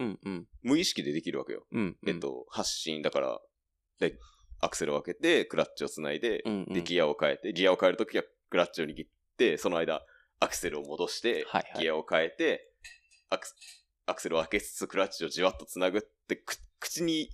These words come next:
Speaker 2: で言うとこういう操作だけど、
Speaker 1: うん。
Speaker 2: でも無意識でできるじゃん。
Speaker 1: まあね、でもそれってさ、あの、両手足を使うわけでしょ？
Speaker 2: そうそうそうそう。うん。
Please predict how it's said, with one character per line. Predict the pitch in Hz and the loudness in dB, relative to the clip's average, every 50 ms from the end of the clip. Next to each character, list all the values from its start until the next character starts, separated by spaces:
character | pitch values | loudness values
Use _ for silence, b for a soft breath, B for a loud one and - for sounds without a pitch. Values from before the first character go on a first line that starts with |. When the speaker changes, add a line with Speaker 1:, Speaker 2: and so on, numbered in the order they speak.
| - | 4
Speaker 2:
で | - 151 147 | 6 6 6
言 | 143 143 | 6 4
う | - | 4
と | - 90 | 2 0
こ | - - 104 98 | 0 0 2 2
う | 95 | 2
い | 95 | 2
う | |
操 | 87 - 107 | 2 2 0
作 | 92 - 76 | 0 2 0
だ | 69 - | -2 -2
け | - - | -4 -6
ど、 | - 67 65 - | -4 -6 -6 -4
Speaker 1:
う | 123 | -4
ん。 | 113 98 95 | -4 2 4
Speaker 2:
で | 151 | 4
も | 131 92 | 4 6
無 | 95 131 | 4 4
意 | 165 | 4
識 | - - - | 4 0 -2
で | - - | -4 -4
で | 151 | -4
き | - 95 | -4 -6
る | 80 | -6
じ | 71 - | -8 -10
ゃ | - | -16
ん。 | - - _ _ _ | -20 -20 _ _ _
Speaker 1:
ま | - - 104 95 90 | -6 -2 -2 -2 -2
あ | 80 | -2
ね、 | 85 95 110 - | -2 -4 -2 0
で | 110 117 | 2 2
も | 101 92 | 2 2
そ | - - 117 | 0 2 2
れ | 110 | 2
っ | 120 - | 2 0
て | - - | -2 -4
さ、 | 131 - 147 139 123 98 92 | -2 2 2 4 4 4 2
あ | 98 98 | 2 0
の、 | 95 95 92 92 92 - _ _ _ _ _ - | 0 0 -2 -4 -4 -8 _ _ _ _ _ -20
両 | - 95 - 113 120 120 123 | -6 0 2 4 4 4 2
手 | - - - 131 | 0 2 4 6
足 | 120 107 - - - - 87 85 92 - - - | 6 6 4 2 2 2 0 0 -2 -4 -8 -6
を | - - 90 - | -6 -6 -4 -4
使 | - - - - 98 | -6 -6 -2 0 2
う | 95 | 4
わ | 95 98 95 85 | 4 4 4 4
け | 95 | 2
で | |
し | 87 | 0
ょ？ | 80 | 0
Speaker 2:
そ | - - 76 | -2 -6 -8
う | |
そ | |
う | 69 | -8
そ | - - - | -6 -6 -4
う | 85 | -4
そ | - - 101 131 - - - | -2 0 0 -2 -2 -4 -8
う。 | 87 | -10
う | 73 | -12
ん。 | 62 | -12